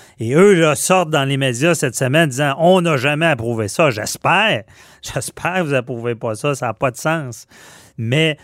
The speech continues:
euh, c'est, tout ça est arrivé à, à cette personne-là qui devait être hautement surveillée parce qu'il a commis le pire crime du code criminel,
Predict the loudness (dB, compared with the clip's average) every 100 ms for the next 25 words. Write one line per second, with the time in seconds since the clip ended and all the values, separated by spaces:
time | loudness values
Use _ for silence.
0 | -20 -16 -8 -6 -4 -8 -8 -8 -10 -10
1 | 0 0 2 0 0 2 4 4 2 2
2 | 0 -2 -2 -4 -4 -4 -2 0 0 2
3 | 2 2 0 -6 -8 -4 -2 -2 -2 _
4 | _ -8 -6 -4 -2 -2 -2 -2 -2 0
5 | 0 -2 -6 -8 -8 -6 -6 -4 -6 -6
6 | -4 -4 -4 -4 -4 -6 -6 -8 -8 -14
7 | -10 -4 -4 -4